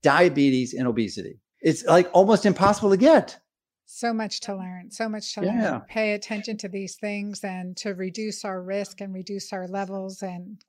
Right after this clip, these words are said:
Speaker 2: cleanse regularly, alternate, keep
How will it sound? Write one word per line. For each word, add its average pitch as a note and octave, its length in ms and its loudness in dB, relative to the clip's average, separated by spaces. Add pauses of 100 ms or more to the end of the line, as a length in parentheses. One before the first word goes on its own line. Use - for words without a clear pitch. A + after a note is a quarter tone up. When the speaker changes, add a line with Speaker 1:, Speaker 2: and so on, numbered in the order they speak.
Speaker 2:
cleanse G#3 440 -6
regularly, G3 840 -4
alternate, G3 720 -6 (100)
keep B3 440 -10